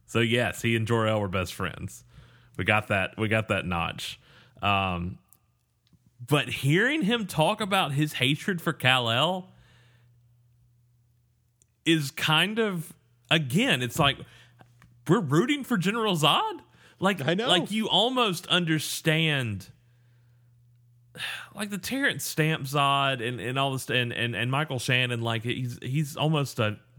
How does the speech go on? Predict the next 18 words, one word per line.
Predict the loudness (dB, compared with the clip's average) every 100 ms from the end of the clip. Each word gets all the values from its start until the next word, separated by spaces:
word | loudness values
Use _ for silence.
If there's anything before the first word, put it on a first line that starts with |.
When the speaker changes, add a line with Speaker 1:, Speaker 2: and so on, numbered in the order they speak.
| -20 -20 _ _ _ _ _ _ _ _ _ _ -2
Speaker 1:
a | -2
dictator | 2 2 2 0 -2 -2 -8 -12
in | -8
a | -6
way. | -6 -6 -4
Speaker 2:
Yes. | -4 0
Speaker 1:
You |
know, | 0 0
he's, | -2 -4 -6
he's, | -4 -4 -4 -8 -18 -12 0
while, | 2 2
yes, | 2 2 2 -2
he | -4 0
does | 2 2 0 -6 -12 _ _ _ -10
subscribe | -6 -4 -6 0 2 4 2 -2
to | -2
those | 0 0 0
ideals, | 0 0 -2 -4 -6 -10